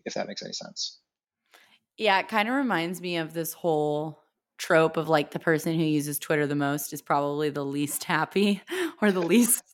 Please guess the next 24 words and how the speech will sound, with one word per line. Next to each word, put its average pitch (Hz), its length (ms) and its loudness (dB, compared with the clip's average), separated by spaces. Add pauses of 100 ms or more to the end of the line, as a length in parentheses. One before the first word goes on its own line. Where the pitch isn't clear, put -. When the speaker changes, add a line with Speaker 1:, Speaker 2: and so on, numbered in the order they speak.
(100)
Speaker 2:
stable. 190 500 2 (500)
Speaker 1:
Yeah. 98 340 -4 (880)
Speaker 2:
There 254 140 4
is 349 120 4
Speaker 1:
Yeah. - 60 0
Speaker 2:
something, 359 360 0
like, 196 380 -2
there's 254 200 0
a 262 80 0
weird 254 460 0
adverse 175 600 0
relationship 156 920 -4
between, 160 800 -2 (500)
um, 160 640 2 (800)
attention 214 720 -2
grabbing 202 680 2
and, 160 460 0
like, 156 220 -4 (360)
content 160 460 0
that - 100 -6
makes 147 200 -6
people 160 280 -8
better. 156 580 -2 (640)
And 170 400 0